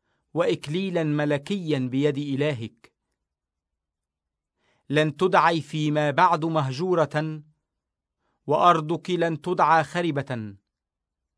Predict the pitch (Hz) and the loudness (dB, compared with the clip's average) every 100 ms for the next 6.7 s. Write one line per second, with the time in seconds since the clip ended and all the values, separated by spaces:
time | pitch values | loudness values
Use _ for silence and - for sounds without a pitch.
0 | _ _ _ _ _ _ _ - 147 160 | _ _ _ _ _ _ _ 0 2 2
1 | 143 156 156 151 147 160 185 175 170 160 | 0 -4 -2 0 4 4 2 0 0 0
2 | 151 165 156 131 117 120 104 98 _ _ | 0 0 0 -2 -6 -10 -12 -16 _ _
3 | _ _ _ _ _ _ _ _ _ _ | _ _ _ _ _ _ _ _ _ _
4 | _ _ _ _ _ _ 143 - 175 185 | _ _ _ _ _ _ 0 4 4 2
5 | 170 185 196 175 147 143 180 147 143 143 | -4 -6 -6 -4 -4 -2 0 4 6 6
6 | 123 139 147 - 117 104 | 4 0 -2 -8 -10 -10